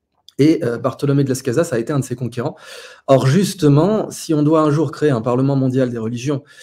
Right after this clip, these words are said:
pour éviter que, euh, les gens se mettent sur la tronche, euh, physiquement, et que ce soit plutôt, euh, par disputatio et par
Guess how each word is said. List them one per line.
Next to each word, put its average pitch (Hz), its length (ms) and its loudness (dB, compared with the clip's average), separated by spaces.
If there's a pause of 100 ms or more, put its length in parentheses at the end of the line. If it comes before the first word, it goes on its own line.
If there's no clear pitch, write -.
(280)
pour 127 180 2
éviter 165 640 2
que, 139 400 0
euh, 101 640 -10
les 120 140 -6
gens 131 300 -2
se - 180 -12
mettent 147 260 -2
sur 123 200 -8
la 120 100 -2
tronche, 127 480 -6 (140)
euh, 110 260 -14
physiquement, 151 720 -2
et - 20 -16
que - 80 -18
ce 123 80 -12
soit 120 180 -6
plutôt, 131 440 -2 (100)
euh, - 160 -14
par - 160 -8
disputatio 143 800 -2
et - 80 -8
par 135 340 0